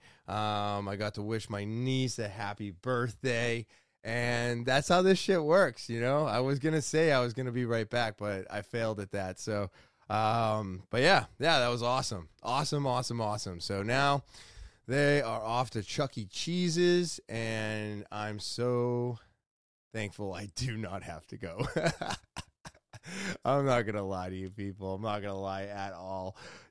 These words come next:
Do not want to go. But now that I'm back, we can finish up, uh, these Topher topics.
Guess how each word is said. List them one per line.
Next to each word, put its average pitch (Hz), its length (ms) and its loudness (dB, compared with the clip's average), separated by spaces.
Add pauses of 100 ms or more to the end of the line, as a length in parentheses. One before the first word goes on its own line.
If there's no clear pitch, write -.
(140)
Do 131 300 2
not 123 360 0
want 107 360 -2
to 101 100 -8
go. 120 560 2 (400)
But 147 240 4 (220)
now 123 260 -2
that 117 180 -2
I'm 95 220 -10
back, 170 400 4 (340)
we 123 140 2
can 98 320 -6 (400)
finish 156 540 0
up, - 260 -2 (360)
uh, 92 560 -2
these 101 360 -6
Topher 131 580 4 (120)
topics. 175 720 0